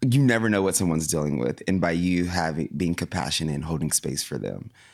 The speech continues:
you could make their day. You could change their lives. And I, I don't take that lightly. Sometimes you, the curtain, the, the barn door is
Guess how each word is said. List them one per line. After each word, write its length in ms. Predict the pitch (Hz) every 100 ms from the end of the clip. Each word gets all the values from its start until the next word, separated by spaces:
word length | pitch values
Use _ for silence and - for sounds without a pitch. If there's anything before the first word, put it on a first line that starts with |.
| _
you 100 | 98
could 180 | 104 87
make 220 | 78 65
their 140 | - 50
day. 260 | - - -
You 80 | -
could 160 | -
change 340 | - 69 57 -
their 140 | - - 50
lives. 260 | - - - _ _ _ _ _ -
And 120 | 92
I, 220 | 87 71 - -
I 80 |
don't 320 | 85 82 - -
take 220 | - -
that 320 | 69 - - _ _ _ _
lightly. 600 | 76 - - - - 104 - _ _ _
Sometimes 540 | - 98 101 95 98 95
you, 380 | 98 90 87 - -
the 80 | -
curtain, 320 | 104 90 - 92
the, 160 | 90
the 260 | 78 95 90
barn 560 | 78 73 78 85 87
door 240 | 90 85 85
is 160 | 76